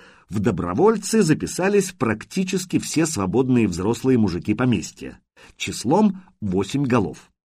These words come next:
Свардхевди очень хотелось поучаствовать, но он сдержался. Это хорошо. Равных мне по классу не будет. Надеюсь. Участники минут десять разбирались с оружием,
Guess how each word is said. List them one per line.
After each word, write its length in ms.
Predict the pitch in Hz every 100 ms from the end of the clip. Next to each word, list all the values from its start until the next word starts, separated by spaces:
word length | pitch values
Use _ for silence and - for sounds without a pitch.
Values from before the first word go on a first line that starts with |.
| _ _ _ _
Свардхевди 880 | - 127 160 - - 220 190 202 -
очень 320 | - 175 - 110
хотелось 440 | 90 160 139 -
поучаствовать, 1000 | - 95 - 226 190 - 98 90 82 - - - -
но 400 | 95 127 226 233 -
он 200 | 120 180
сдержался. 1080 | 170 196 202 113 101 90 90 - 87 80 - _ _ _ -
Это 260 | 90 -
хорошо. 540 | 185 165 - - 71 64 _ _ _ _ -
Равных 480 | 113 107 98 95
мне 160 | 95 92
по 100 | 76
классу 340 | - 127 156 170
не 100 | 175
будет. 440 | 98 87 73 - - - - _ -
Надеюсь. 640 | 131 110 92 65 - - _ _ _ _ _ _ _ _ _ -
Участники 540 | 110 233 220 196 190
минут 360 | 170 170 175 107
десять 420 | 120 135 - -
разбирались 540 | 92 78 98 87 71
с 100 | -
оружием, 520 | 120 196 190 190 170